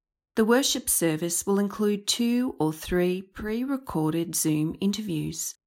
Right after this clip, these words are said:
This has been a risk, and it would have been much easier for me to stick to the familiar way of doing things, because the technology involved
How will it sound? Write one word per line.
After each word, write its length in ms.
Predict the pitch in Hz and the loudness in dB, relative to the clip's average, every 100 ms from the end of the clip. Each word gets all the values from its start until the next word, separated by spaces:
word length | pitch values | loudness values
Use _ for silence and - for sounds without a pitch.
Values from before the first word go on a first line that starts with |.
| _ _ _ _ _ _ _ _ _ | _ _ _ _ _ _ _ _ _
This 160 | 370 370 | 2 4
has 140 | 320 | 2
been 240 | 285 247 214 | 4 4 4
a 40 | |
risk, 600 | 175 196 156 - - - _ _ _ _ _ | 2 0 0 -4 -4 -10 _ _ _ _ _
and 140 | 233 | 2
it 80 | 233 | 4
would 100 | 277 | 2
have 80 | 277 | 2
been 240 | 262 233 | 4 4
much 300 | 240 269 - - | 2 0 -2 -2
easier 440 | 202 208 208 196 170 | 0 0 2 2 0
for 180 | - | -2
me 280 | 165 165 175 | 0 0 0
to 140 | 175 190 | -2 -4
stick 440 | - 220 220 - | -2 -2 -2 -4
to 120 | - | -4
the 160 | 185 180 | -2 -2
familiar 680 | 175 180 180 220 254 202 160 | 0 0 2 4 4 4 2
way 300 | 151 160 160 | 2 0 -2
of 140 | 165 | -2
doing 280 | 185 202 196 | 0 2 0
things, 540 | - 151 156 165 - - _ _ _ _ - | 0 -2 0 -2 -6 -6 _ _ _ _ -2
because 380 | 240 269 - | 2 2 2
the 120 | - 262 | 0 0
technology 800 | 269 269 226 220 285 330 226 175 | 0 -2 2 4 6 4 2 0
involved 640 | 165 165 156 170 220 - | 0 0 -2 -2 -4 -10